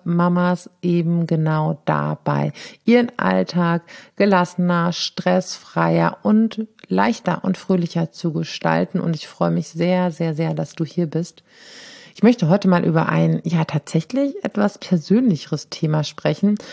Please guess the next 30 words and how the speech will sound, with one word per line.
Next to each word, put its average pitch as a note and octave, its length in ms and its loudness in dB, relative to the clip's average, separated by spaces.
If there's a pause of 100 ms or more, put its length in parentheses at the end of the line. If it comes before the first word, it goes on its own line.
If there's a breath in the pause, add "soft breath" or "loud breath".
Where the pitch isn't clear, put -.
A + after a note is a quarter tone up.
(160 loud breath)
Für - 120 0
mich A3 240 4
ist - 160 -2
es - 220 -6 (100)
auf F#3 140 0
jeden E3+ 120 0
Fall D#3+ 240 -2
irgendwie E3 320 0
persönlicher. F3+ 720 2
Das E3 180 -4
habe E3 120 0
ich - 100 -10
gemerkt, E3+ 400 0
als D#3+ 140 -2
ich E3 60 -6
es - 60 -16
bei - 120 -2
Instagram F3+ 500 0
angesprochen E3 600 -2
habe. E3+ 160 -4
Und F3 120 2
ich - 120 -16
finde E3 200 0
es D3+ 200 -6
wahnsinnig D#3+ 680 2
wichtig, E3 420 -2 (440 loud breath)
weil D#3+ 160 4
es - 80 -2
sich D#3 240 -2
auf D#3 340 -2